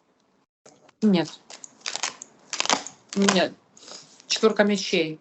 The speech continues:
сразу. Недостаточно. Вот, восьмёрка пентаклей. Недостаточно.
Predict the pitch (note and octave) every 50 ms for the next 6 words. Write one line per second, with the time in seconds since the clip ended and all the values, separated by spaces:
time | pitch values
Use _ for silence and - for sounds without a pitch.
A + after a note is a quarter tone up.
0 | _ - - - D#3 D3 D3+ E3 F3+ G3 G#3+ A3+ A3+ A3+ - G#3 - - - -
1 | - G3+ - - _ _ _ _ _ _ _ _ - - - _ _ _ _ _
2 | _ _ _ _ _ - G3 F#3+ F#3 F#3 F3+ - - F#3+ F#3 - F#3 - F3+ F3+
3 | E3+ D#3+ - F#3+ F#3+ G3 G3 G3+ F#3+ - - F3+ E3+ - D3+ - - - D#3 D#3